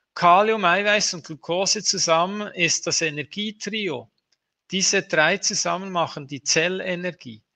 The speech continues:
ähm, die dann für die Mitochondrien verfügbar wird. Ge-, ähm, hast du hier kein Natrium darum, geht Kalium viel schneller raus. Ein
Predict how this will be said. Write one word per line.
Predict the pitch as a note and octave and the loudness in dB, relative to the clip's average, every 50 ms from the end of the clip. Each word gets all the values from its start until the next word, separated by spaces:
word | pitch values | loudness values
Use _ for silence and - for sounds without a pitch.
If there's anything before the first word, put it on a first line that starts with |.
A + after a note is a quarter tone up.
| _ _ _ _ _ _ _ | _ _ _ _ _ _ _
ähm, | - D3 C#3+ C#3+ C#3+ | -4 -2 -2 -2 -2
die | C#3+ D#3 | -6 -8
dann | C3+ - D3 C#3+ | -4 -4 -4 -4
für | B2+ - D3 C3+ | -4 -10 -12 -10
die | - D3+ D3 | -10 -10 -10
Mitochondrien | C#3+ D3 C#3+ - D3 C3+ - - D#3+ D#3 F3 F3+ E3 - E3 D3+ | -10 -12 -10 -10 -10 -10 -4 -2 0 0 0 0 -2 -8 -12 -14
verfügbar | - - D#3 - - E3 E3 D#3+ - _ E3 D#3 D3+ C#3 | -12 -12 -12 -8 -6 -6 -6 -6 -6 _ -2 -2 -2 -2
wird. | C3+ A#2 A2 - _ - - - - - - - - _ _ _ | -6 -12 -12 -16 _ -20 -20 -18 -18 -18 -18 -20 -20 _ _ _
Ge-, | - G3 G#3+ - - | 4 4 4 4 2
ähm, | - E3+ E3 E3+ D3+ | 2 2 2 2 6
hast | D#3+ F#3 G3 - - - A3+ | 6 6 6 6 4 0 -2
du | A3 F#3+ | -4 -4
hier | F3+ G3+ G#3 G#3 F#3+ - - _ _ | -2 0 2 2 2 2 -2 _ _
kein | - F3+ E3+ F3+ G#3+ A3+ A#3 | 0 2 2 4 2 2 0
Natrium | A3+ G#3 G3+ A3 G#3+ G#3+ - G#3+ G#3+ G#3+ G#3 | 0 2 2 0 0 -2 -6 -6 -4 -4 -2
darum, | G#3 G3+ F#3+ G3 G#3 A3+ A3+ | 0 0 0 0 -2 -4 -4
geht | G3 - D#3+ D3 C3+ - - | 0 2 2 2 2 -2 -8
Kalium | - - D3+ D3 D3+ E3 F#3+ G#3+ G#3+ G#3 G3+ G#3 F#3+ | -6 -2 2 2 4 4 4 2 2 0 0 0 -4
viel | - E3+ E3+ F3+ | -6 -8 -6 -4
schneller | D#3+ - - D#3+ E3 E3 E3+ E3 F3 E3+ D#3 C#3 A#2+ A#2+ A#2+ | -4 -2 0 0 2 2 2 2 2 0 0 0 -2 -2 0
raus. | C3 B2+ C3 D#3+ G3 B3 A#3 - - - - - - | 2 4 4 4 2 0 -2 -2 -4 -4 -6 -4 -2
Ein | F#3+ F#3 F3 E3 D3+ D3 | 0 2 2 2 0 -4